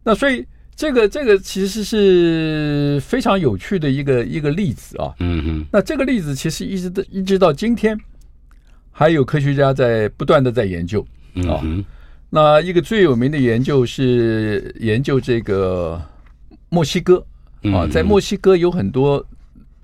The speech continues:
Speaker 1: 洞穴。
Speaker 2: 是。
Speaker 1: 因为像地震啊什么，就是被密封在这个河流的这个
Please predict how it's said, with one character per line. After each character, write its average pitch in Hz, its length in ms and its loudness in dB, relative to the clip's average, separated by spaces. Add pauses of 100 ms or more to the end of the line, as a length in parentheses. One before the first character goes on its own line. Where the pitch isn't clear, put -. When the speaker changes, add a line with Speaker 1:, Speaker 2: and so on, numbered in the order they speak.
Speaker 1:
洞 160 220 4
穴。 - 280 -4 (420)
Speaker 2:
是。 78 320 -8 (180)
Speaker 1:
因 160 180 0
为 135 840 4
像 135 220 2
地 156 160 -2
震 151 240 4
啊 127 100 6
什 123 140 -2
么， 92 240 -2
就 143 160 0
是 127 220 2
被 139 240 2
密 156 240 4
封 147 280 0
在 135 220 2
这 113 160 -4
个 95 280 0 (420)
河 117 340 2
流 127 200 6
的 123 160 2
这 113 140 -2
个 90 380 -2